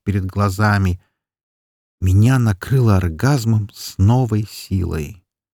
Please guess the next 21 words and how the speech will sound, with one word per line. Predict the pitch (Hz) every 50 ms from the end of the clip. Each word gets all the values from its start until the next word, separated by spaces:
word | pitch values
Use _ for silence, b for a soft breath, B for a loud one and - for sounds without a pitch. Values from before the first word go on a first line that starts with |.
| _ _ _ _ _ _ _ _ _ _ _ _ _ _ _ _
Причем | - 90 87 - - - 101 95
сейчас | - - - 90 - - - 127 127 101
было | 90 85 90 95
совершенно | 95 - - 107 104 101 - - 131 131 127 117
другое | 110 110 113 117 131 165 170 147 107 95
ощущение. | - - - 95 - - - 117 110 90 87 85 80 - _ _ _ _ _ _ _ _ _ _ _ _ _ _ _ _ _
Невероятное | - 92 95 98 110 117 131 131 143 165 180 - 143 139
удовольствие | 139 135 131 135 139 127 127 120 110 104 - _ - 90 92 90
пронзило | - - 104 107 110 104 104 113 113 101 95
меня | 92 98 101 104 107 101 92 78
внутри | 76 - 78 - 87 98 110 107 - - - 127 135 110 82 78
и | 82 95 98 92 92
снаружи. | - - - 123 127 135 147 135 123 107 98 87 - - _ _ _ _ _ _ _ _ _ _ _ _ _ _ _ _ _ _
Я | - 110 - 90
перестала | - 110 110 104 - - - 113 107 107
дышать. | 107 110 110 - - - 104 98 95 _ _ _ _ _ _ _ _ _ _ _ _ _ _ _ _ _ _ _ _ _ _ _ _ _ - 87
Его | 95 95 113
руки | 117 117 104 - 98
сжали | 92 92 104 107 107 101 95
мои | 95 98 95 92
бедра, | 92 - 120 127 - - 95 92 90